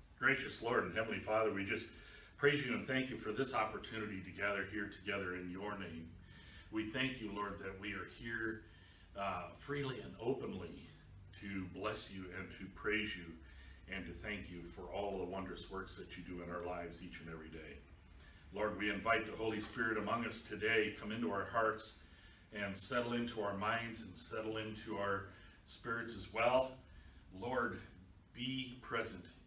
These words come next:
in our midst today. We thank you, Lord, that your word tells us that whenever two or more are gathered in your name, there I am in your midst. And we just praise you and thank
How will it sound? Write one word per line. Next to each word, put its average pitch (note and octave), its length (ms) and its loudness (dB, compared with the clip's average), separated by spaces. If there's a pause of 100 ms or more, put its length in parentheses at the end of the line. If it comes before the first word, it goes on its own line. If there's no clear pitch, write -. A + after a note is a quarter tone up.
in F#2+ 160 -4
our F#2 240 2
midst - 380 -10
today. - 360 -14 (420)
We G2 120 -6
thank G2+ 320 -6
you, F2 120 -6
Lord, E2 260 -4
that F2 180 -4 (400)
your G2+ 160 -2
word G#2+ 260 4
tells A2 240 2
us G2 140 -4
that G2+ 200 0
whenever G2 520 0 (560)
two C3 200 2
or A2 120 6
more A2 300 4
are - 40 -2
gathered A2+ 380 6
in G#2+ 180 0
your G#2 120 2
name, G#2+ 280 2
there G#2 260 4
I G2+ 120 4
am G#2 160 0
in F#2+ 100 -2
your F2 120 -4
midst. A#2 500 -2
And F2+ 120 -10
we F#2+ 100 -6
just G2 280 -10
praise F#2+ 260 -6
you F2 120 -10
and D#2+ 100 -12
thank F#2 160 -6